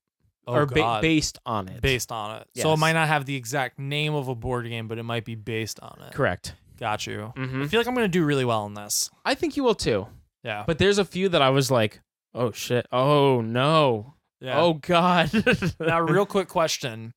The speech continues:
Speaker 2: Yeah.
Speaker 1: The movie starring Eddie Murphy and Martin Lawrence, uh, it's called Life, but it's about them serving a life sentence in prison. Does that count 'cause there's a board game named Life?
Speaker 2: No.
Speaker 1: Fuck.
Speaker 2: <laughs> Yeah.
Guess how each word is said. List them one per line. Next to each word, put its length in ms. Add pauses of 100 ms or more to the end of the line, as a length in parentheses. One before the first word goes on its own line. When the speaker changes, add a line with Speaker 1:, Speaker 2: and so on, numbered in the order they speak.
(100)
Speaker 2:
Yeah. 340
Speaker 1:
The 800
movie 720
starring 800
Eddie 200
Murphy 380
and 100
Martin 300
Lawrence, 480 (180)
uh, 60 (240)
it's 140
called 260
Life, 500 (240)
but 120
it's 100
about 600
them 220
serving 380
a 80
life 220
sentence 400
in 80
prison. 440 (480)
Does 120
that 200
count 240
'cause 120
there's 160
a 40
board 220
game 180
named 200
Life? 360 (180)
Speaker 2:
No. 280 (280)
Speaker 1:
Fuck. 360
Speaker 2:
<laughs> 60 (220)
Yeah. 240